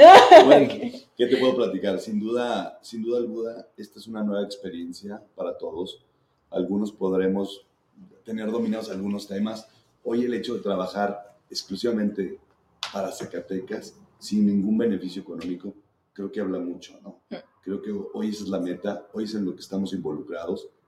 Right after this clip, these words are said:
Speaker 2: en unir, juntar, reunir a toda la gente, ¿no? Y eso es lo que, lo que al final queremos hacer. No por eso dejaremos de ser empáticos con los que han sufrido, con los que han batallado.
Speaker 1: Ujú.
Speaker 2: Nosotros mismos lo hemos padecido,
Speaker 1: Ujú.
Speaker 2: nos ha pasado muchas cosas.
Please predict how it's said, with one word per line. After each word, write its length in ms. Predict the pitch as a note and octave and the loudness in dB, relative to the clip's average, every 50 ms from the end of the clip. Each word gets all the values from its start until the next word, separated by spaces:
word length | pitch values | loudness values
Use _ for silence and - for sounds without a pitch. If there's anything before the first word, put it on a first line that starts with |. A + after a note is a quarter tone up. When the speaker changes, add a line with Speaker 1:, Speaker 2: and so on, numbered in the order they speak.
| _ _ - | _ _ -6
Speaker 2:
en 120 | F2+ F#2+ | -4 -2
unir, 320 | F#2 F#2 G2 G2 G2 - - | -2 -2 -2 -2 -4 -6 -10
juntar, 540 | - - E2+ E2+ - - F#2 F2 E2+ E2+ - - - - _ _ - | -14 -14 -14 -12 -12 -12 -10 -8 -8 -8 -10 -12 -18 -20 _ _ -10
reunir 340 | - F#2+ F#2+ F#2+ F#2+ F2+ F2+ | -6 -4 -2 -2 -2 -2 -4
a 80 | F2 | -6
toda 160 | - - D#2+ E2 | -8 -10 -14 -14
la 60 | E2+ | -18
gente, 340 | - - - - - - - | -20 -20 -20 -20 -20 -20 -20
¿no? 200 | F#3+ G3+ - _ _ _ _ _ _ _ _ - | -20 -20 -20 _ _ _ _ _ _ _ _ -6
Y 100 | G#2 G#2+ | -4 -4
eso 140 | G#2 A#2 | -4 -4
es 60 | A2+ A#2 | -6 -6
lo 120 | A2+ - | -6 -6
que, 280 | - F#2+ F2+ F2 F2+ - | -6 -8 -8 -8 -8 -8
lo 160 | F2+ F#2 F#2+ - | -8 -8 -8 -8
que 240 | - F2 - - - G2 | -10 -16 -16 -18 -16 -14
al 80 | F2+ | -8
final 220 | - G2 G2+ G#2 G2 | -6 -6 -6 -6 -4
queremos 320 | G2 G2 F#2+ F#2 - - | -4 -4 -4 -4 -6 -8
hacer. 240 | F#2+ - - G2 - - - _ _ _ _ _ _ _ _ - | -12 -14 -14 -14 -16 -16 -20 _ _ _ _ _ _ _ _ -8
No 200 | - G2 G#2+ G#2+ | -4 -4 -4 -2
por 100 | - A2 | -2 -2
eso 120 | G#2+ F#2 A2 | -2 -2 -4
dejaremos 440 | G#2+ G2+ - F#2+ F#2+ G2 G2+ F#2+ F2+ | -6 -4 -4 -2 -2 -2 -2 -2 -4
de 100 | F#2+ F#2 | -4 -4
ser 180 | - F#2+ F#2+ | -6 -6 -4
empáticos 580 | F#2+ G2 F#2 - F#2+ F#2+ - F#2 - - F#2 - | -4 -4 -4 -6 -8 -10 -10 -14 -14 -14 -16 -14
con 160 | - G2 F#2 | -10 -10 -10
los 120 | F2+ F#2 - | -10 -10 -12
que 100 | - F#2+ | -10 -10
han 80 | F#2+ F#2 | -10 -8
sufrido, 440 | F2+ F2 - F#2 G2 F#2 F2 F2+ F2+ | -10 -10 -8 -6 -6 -4 -4 -4 -6
con 120 | - F2+ | -8 -10
los 120 | E2+ - | -12 -10
que 80 | - F#2 | -8 -6
han 120 | F#2 F#2+ F#2 | -6 -4 -4
batallado. 480 | F#2 F2+ - - F2 F2 F2 F2 E2 F2+ F2+ - | -6 -6 -8 -8 -8 -6 -4 -4 -4 -4 -6 -8
Speaker 1:
Ujú. 120 | A3 - - - - _ _ _ - | -14 -18 -20 -20 -20 _ _ _ -10
Speaker 2:
Nosotros 380 | G2+ G2+ - A2+ G2+ A#2+ A#2 G2+ | -8 -6 -6 -6 -4 -4 -2 0
mismos 300 | G2+ G2+ G2 G2 F#2+ F#2 | 2 2 2 2 0 0
lo 80 | F#2 | 0
hemos 420 | F#2 G2 F#2+ - - - - _ _ - | -2 -2 -6 -6 -10 -18 -20 _ _ -14
padecido, 560 | - F#2 - - - - G2+ G2+ G2 - F2 | -12 -12 -12 -12 -10 -4 -2 -2 0 0 -2
Speaker 1:
Ujú. 200 | F2 F#2 - F2+ - | -4 -4 -8 -12 -12
Speaker 2:
nos 220 | - F#2 - - - | -12 -12 -12 -12 -12
ha 100 | - - | -14 -12
pasado 380 | - - - - - - D#2+ - | -12 -12 -12 -10 -10 -10 -8 -8
muchas 300 | F2 - - - - - | -8 -8 -10 -14 -18 -18
cosas. 420 | - F#2 - - - - - - | -20 -20 -18 -14 -14 -14 -16 -16